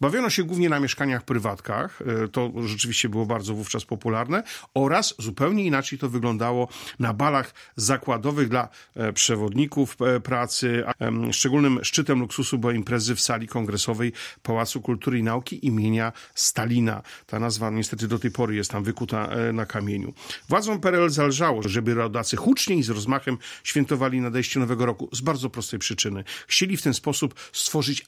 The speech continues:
atrakcyjną konkurencję dla Bożego Narodzenia. To jest różnica, em, przecież kilku dni. No i z przyczyn ideologicznych oczywiście im to bardzo, e, pasowało.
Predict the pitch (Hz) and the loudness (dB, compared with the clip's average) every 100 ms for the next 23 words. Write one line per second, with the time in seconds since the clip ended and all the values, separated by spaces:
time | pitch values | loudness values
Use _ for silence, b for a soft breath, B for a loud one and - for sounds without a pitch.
0 | - 156 156 147 - - 214 202 180 156 | -10 -4 -2 -2 0 2 4 4 4 2
1 | - 156 151 151 151 143 143 127 127 131 | 0 0 2 2 2 2 0 0 0 0
2 | 139 139 135 127 127 104 104 120 135 113 | 2 2 2 2 2 0 -4 -2 0 2
3 | 120 - 117 110 B B - 117 107 113 | 2 2 -2 -2 B B -2 -2 -2 -4
4 | 101 113 - 117 - 107 113 156 247 B | -2 -2 -2 -2 0 2 4 4 2 B
5 | B B 151 233 - 170 - 185 143 143 | B B 0 2 2 0 2 4 6 4
6 | 131 123 - 123 - 113 - 131 120 113 | 2 0 0 0 -2 -2 2 2 2 0
7 | 120 107 110 98 110 107 120 113 117 107 | 0 0 -2 -2 -2 -2 0 0 0 -2
8 | 113 98 98 | -2 -2 -6